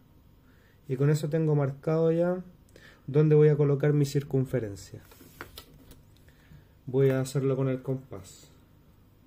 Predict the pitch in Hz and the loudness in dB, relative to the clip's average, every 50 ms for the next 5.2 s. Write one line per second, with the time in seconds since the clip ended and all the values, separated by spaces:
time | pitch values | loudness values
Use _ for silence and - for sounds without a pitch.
0 | _ _ _ - _ _ - _ _ - - - - - _ - 117 113 110 110 | _ _ _ -20 _ _ -20 _ _ -20 -20 -20 -20 -20 _ -14 -12 -10 -10 -8
1 | 110 110 110 - 123 127 131 131 - - 135 135 135 - - 160 170 165 - - | -8 -10 -6 -6 -4 -4 -4 -6 -6 -8 -8 -8 -6 -8 -8 -8 -8 -8 -10 -18
2 | - - - - - - - - - - - - - _ - - - - - - | -20 -20 -20 -20 -20 -20 -20 -20 -20 -20 -20 -20 -20 _ -20 -20 -20 -20 -20 -20
3 | - - - - - - - - _ - - _ _ _ _ _ _ _ _ _ | -20 -20 -20 -20 -20 -20 -20 -20 _ -20 -20 _ _ _ _ _ _ _ _ _
4 | _ _ - 120 120 120 - - 127 117 117 117 113 - - 160 175 180 175 - | _ _ -16 -14 -14 -14 -12 -10 -10 -10 -10 -12 -14 -8 -6 -6 -6 -6 -8 -10
5 | - 180 185 | -12 -12 -12